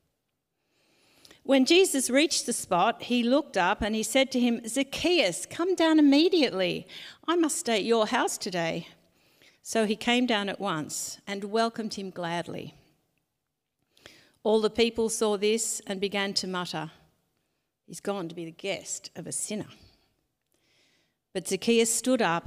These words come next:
and said to the Lord, "Look, Lord, here and now, I give half my possessions to the poor, and if I've cheated anybody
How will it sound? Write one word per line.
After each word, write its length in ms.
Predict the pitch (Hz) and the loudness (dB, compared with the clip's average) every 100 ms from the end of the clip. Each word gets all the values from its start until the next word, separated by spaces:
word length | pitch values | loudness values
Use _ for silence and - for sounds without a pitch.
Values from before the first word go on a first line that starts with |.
| - | -6
and 160 | - 180 | -6 -4
said 240 | - 190 190 | 0 -2 -2
to 100 | 190 | -4
the 80 | |
Lord, 360 | 180 175 170 180 | -2 -2 -2 -4
"Look, 480 | 202 220 240 240 - | -6 0 0 0 -4
Lord, 400 | 180 165 165 - - _ _ | -4 -4 -8 -12 -20 _ _
here 420 | _ 240 247 262 214 | _ 0 2 2 0
and 300 | 202 196 - | -4 -6 -4
now, 420 | 180 170 170 160 _ _ - - - - | -4 -6 -8 -14 _ _ -20 -20 -20 -4
I 120 | 247 | -2
give 300 | 262 294 - | 0 -2 -2
half 340 | 220 214 214 - | -2 0 -2 -4
my 180 | 202 | -8
possessions 680 | 196 185 180 185 - 202 196 | -6 -6 -4 -4 -4 -10 -10
to 140 | - 165 | -12 -14
the 80 | |
poor, 500 | 170 - 202 208 240 - _ _ _ _ _ _ _ | -12 -6 -4 -4 -6 -10 _ _ _ _ _ _ _
and 140 | - 233 | -2 0
if 120 | 269 | 4
I've 240 | 285 294 | 4 2
cheated 400 | - 294 269 254 - - | 2 2 2 0 -4 -6
anybody 720 | 240 269 311 269 196 143 139 | 2 4 6 4 2 -4 -8